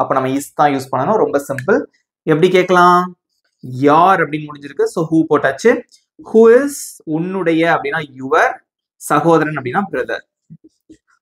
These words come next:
Who is your brother? Next one, உன்னுடைய நண்பன் யார்? உன்னோட friend யாரு? ஓகே, அது எப்படி கேட்கலாம்? அதுவும் இதே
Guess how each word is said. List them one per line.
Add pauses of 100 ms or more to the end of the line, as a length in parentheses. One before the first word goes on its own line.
(180)
Who (140)
is (140)
your (200)
brother? (2000)
Next
one,
உன்னுடைய (140)
நண்பன் (100)
யார்? (400)
உன்னோட (340)
friend (160)
யாரு? (520)
ஓகே, (720)
அது
எப்படி
கேட்கலாம்?
அதுவும்
இதே